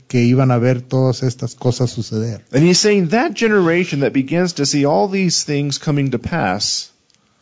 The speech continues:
Speaker 1: Y él estaba diciendo que cuando esta generación mirara todas estas cosas pasar,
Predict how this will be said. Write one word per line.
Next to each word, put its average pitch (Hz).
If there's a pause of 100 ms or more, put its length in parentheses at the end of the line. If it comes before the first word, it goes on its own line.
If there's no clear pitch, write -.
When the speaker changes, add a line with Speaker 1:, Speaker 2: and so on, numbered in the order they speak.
(220)
Speaker 1:
Y 135
él 120
estaba 120
diciendo 123
que 113
cuando 110
esta 120
generación 117
mirara 120
todas 123
estas 123
cosas 120
pasar, 135